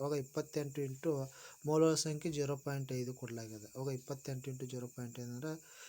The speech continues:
ಇಪ್ಪತ್ತೆಂಟರದ್ದು ಅರ್ಧ ಎಷ್ಟಿರ್ತದೆ? ಹದಿನಾಲ್ಕು ಗ್ರಾಮ್ ಆಗ್ತದೆ. ಇನ್ನು ಇದೇ ರೀತಿಯಾಗಿ ಜೀರೋ ಪಾಯಿಂಟ್ ಐದು ಮೋಲ್ ಎನ್ನ ಪ-, ನೈಟ್ರೋಜನ್ನ ಪರಮಾಣುಗಳು. ನೋಡಿ, ನೈಟ್ರೋಜನ್ ಪರಮಾಣು ಅಂದಾಗ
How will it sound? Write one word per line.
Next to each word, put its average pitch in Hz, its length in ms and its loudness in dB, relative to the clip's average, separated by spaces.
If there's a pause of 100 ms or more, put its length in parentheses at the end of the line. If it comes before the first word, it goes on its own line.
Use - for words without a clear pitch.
(160)
ಇಪ್ಪತ್ತೆಂಟರದ್ದು 131 800 -2
ಅರ್ಧ 117 260 -2
ಎಷ್ಟಿರ್ತದೆ? 131 640 -4
ಹದಿನಾಲ್ಕು 143 560 -2
ಗ್ರಾಮ್ 120 360 -4
ಆಗ್ತದೆ. 107 760 -14 (1300)
ಇನ್ನು 170 120 10
ಇದೇ 175 180 10
ರೀತಿಯಾಗಿ 175 480 6
ಜೀರೋ 151 300 8
ಪಾಯಿಂಟ್ 165 420 4
ಐದು 151 300 8
ಮೋಲ್ 156 380 6
ಎನ್ನ 156 460 4
ಪ-, 151 220 -2
ನೈಟ್ರೋಜನ್ನ 151 680 4
ಪರಮಾಣುಗಳು. 135 600 0
ನೋಡಿ, 175 200 2
ನೈಟ್ರೋಜನ್ 165 500 4
ಪರಮಾಣು 151 480 0
ಅಂದಾಗ 151 380 0